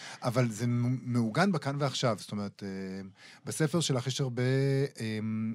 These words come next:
הרבה סימנים שמראים שהדבר הזה מתקיים כל הזמן. ה-, ה-,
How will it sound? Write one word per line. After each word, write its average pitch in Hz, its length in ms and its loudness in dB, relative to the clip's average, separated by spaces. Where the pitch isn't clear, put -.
הרבה 104 300 -2
סימנים 175 720 2
שמראים 139 560 0
שהדבר 131 460 -2
הזה 208 140 -2
מתקיים 170 360 -4
כל 160 240 -2
הזמן. 147 440 2
ה-, 107 40 -2
ה-, 107 400 -4